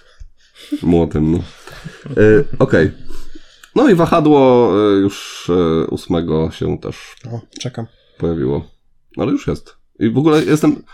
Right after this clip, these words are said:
Speaker 1: jestem zaskoczony, że jest tak cicho. E, nic się na razie nie ten, nie pojawiła żadna informacja, jakiegoś wielkiego kampanii reklamowej, nic, tylko, e, tak przemknęło
Speaker 2: Może
Speaker 1: po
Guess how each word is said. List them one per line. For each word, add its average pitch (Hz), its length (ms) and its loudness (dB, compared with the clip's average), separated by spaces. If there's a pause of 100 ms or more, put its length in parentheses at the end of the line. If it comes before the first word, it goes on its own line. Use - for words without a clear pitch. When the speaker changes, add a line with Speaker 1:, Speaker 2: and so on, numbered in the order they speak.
(240)
Speaker 1:
jestem - 360 4
zaskoczony, 151 560 0
że 147 140 0
jest 147 120 -2
tak 160 120 -6
cicho. - 400 -6 (280)
E, - 60 -10
nic 92 340 -2
się - 100 -8
na 120 180 -2
razie 117 220 -6 (880)
nie 110 240 -10
ten, 82 320 -6 (140)
nie 95 180 -4
pojawiła 101 420 0
żadna 90 260 -2
informacja, 92 960 0 (180)
jakiegoś 82 280 -2
wielkiego 85 540 -2 (280)
kampanii 117 480 2
reklamowej, 101 720 0
nic, 101 420 0
tylko, 87 580 -6 (400)
e, - 40 -12 (960)
tak - 180 -10
przemknęło 80 880 -4
Speaker 2:
Może 127 180 -4
Speaker 1:
po 123 40 -10